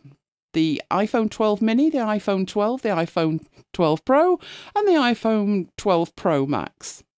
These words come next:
Can you see I'm getting confused with them all? Do you know, I really do.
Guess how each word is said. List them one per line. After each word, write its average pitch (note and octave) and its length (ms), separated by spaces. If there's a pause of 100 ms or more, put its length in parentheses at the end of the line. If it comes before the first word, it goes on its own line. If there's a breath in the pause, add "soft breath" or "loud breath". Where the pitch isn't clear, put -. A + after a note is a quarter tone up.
(140)
Can C4 100
you B3 80
see B3 160
I'm C#3 80
getting D#3 240
confused D#3 500
with A#2 120
them G2+ 120
all? D2 240 (680 soft breath)
Do - 160
you B3+ 60
know, C#3+ 400
I F#3 80
really A3+ 500
do. C3+ 300